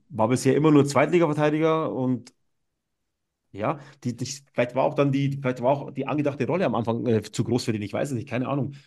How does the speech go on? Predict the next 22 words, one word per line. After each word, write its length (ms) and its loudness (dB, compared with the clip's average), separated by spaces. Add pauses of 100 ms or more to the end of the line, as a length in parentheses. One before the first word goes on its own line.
(220)
Aber 180 -2
hat 80 0
mich 260 -4
komplett 340 0
enttäuscht. 340 -2
Und 140 -6
Zitterbart 400 4
war 100 -2
für 60 -4
mich, 360 -4 (440)
äh, 440 4 (1600)
der 100 -2
schlimmste 340 2
K 100 0
O 140 6
ever. 260 4
Also 220 -4
das 100 -6
ist 120 -14
ja 180 2
keine 220 -2
Ahnung, 320 -4